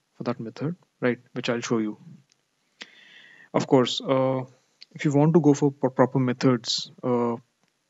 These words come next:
there are some other methods also available, like, you know, using the A P I, Google Sheets A P I,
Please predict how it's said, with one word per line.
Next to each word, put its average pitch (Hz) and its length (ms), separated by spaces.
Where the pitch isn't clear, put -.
there 127 100
are 123 80
some 135 240
other 127 200
methods 131 340
also 123 240
available, 117 600
like, 113 280
you 117 40
know, 117 200
using 120 260
the 117 220
A - 20
P 123 180
I, 110 120
Google 117 220
Sheets 123 260
A 113 100
P 120 180
I, 110 200